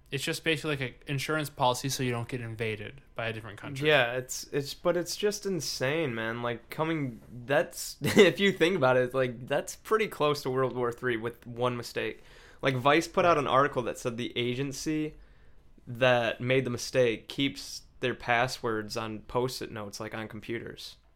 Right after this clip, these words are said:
Speaker 1: Well, yeah, we need to update
Speaker 2: <laughs>
Speaker 1: our systems.
Speaker 2: Yeah. And, I mean, it's, but it's just so crazy. Like,
Speaker 1: We need to update our fucking president.
Speaker 2: Yeah,
Speaker 1: But
Speaker 2: that, that too. Like, like that meteor thing that happened last night.
Speaker 1: Mm-hmm.
Speaker 2: I didn't see it, but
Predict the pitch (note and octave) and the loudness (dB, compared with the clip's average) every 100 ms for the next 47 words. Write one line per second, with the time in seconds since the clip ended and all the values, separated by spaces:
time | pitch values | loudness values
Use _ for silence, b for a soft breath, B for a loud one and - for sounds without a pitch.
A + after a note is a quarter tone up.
0 | - - - - C3 D3 D#3 D3+ C3+ C#3+ | -20 -20 -20 -10 0 2 2 0 -2 -2
1 | C#3+ C#3 A3+ E3 C3+ - E3 - A2+ G#2 | 0 2 4 4 4 -2 -8 -6 -8 -8
2 | A2 A2+ C3 C#3 D3 G#2+ - b b b | -10 -8 2 4 6 2 -4 b b b
3 | b b b - - C3 C#3+ C#3+ - C#3 | b b b -20 -2 4 6 4 2 2
4 | D#3 E3+ E3+ E3 - F3 E3 D#3 - E3+ | 4 4 4 0 0 2 2 2 -2 -4
5 | - D#3 C3+ C3 B2 B2+ A#2 G#2+ A2 A2 | 0 0 0 0 2 2 0 -6 -2 0
6 | F#3 F#3 D3+ - E3 D3 - D#3 D#3 B2 | 2 2 -2 -2 -2 -2 0 -2 -2 -8
7 | - C#3+ D3 A#2 G#2+ G2+ - - A#2+ A#2 | -4 -4 -4 -6 -14 -16 -18 -8 -2 0
8 | B2+ - _ B2+ B2+ - C3+ C3 - C3 | -2 -10 _ -4 -4 -2 -2 -2 -2 -4
9 | B2 A#2+ A#2 b b b b - C#3+ D#3 | -2 -4 -6 b b b b -2 2 4
10 | C#3+ B2+ B2+ C3+ D#3 E3+ F#3 - F3+ F3+ | 2 2 0 2 2 0 -4 -4 -2 -2
11 | F#3 F#3+ - F3 F3 F3 F3+ F3 F3 F3 | -4 -8 -4 -2 -2 -2 -6 -8 -6 -4
12 | E3+ F3+ F#3 F3+ - A#2+ A2+ A#2+ C3+ C3 | -4 -4 -6 -6 -8 -6 -4 0 0 0
13 | A2+ B2+ C3 C#3+ - A#2+ A2+ A2 | -2 0 0 0 -4 -4 -2 -6